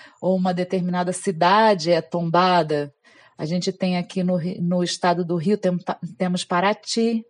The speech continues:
que é tombada, toda a cidade.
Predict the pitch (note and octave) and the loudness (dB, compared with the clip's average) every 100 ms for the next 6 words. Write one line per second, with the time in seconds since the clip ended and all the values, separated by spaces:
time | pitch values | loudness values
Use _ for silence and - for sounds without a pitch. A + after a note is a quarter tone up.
0 | _ - E3 - G3+ A#3 G3+ F#3+ F#3 D#3+ | _ -8 -8 -4 -2 2 2 4 2 -2
1 | - F#3+ G#3 A#3 G#3+ - F3+ F3+ F#3 F3 | -6 -2 0 0 -2 -8 -4 0 2 0
2 | D#3 C#3 | -2 -8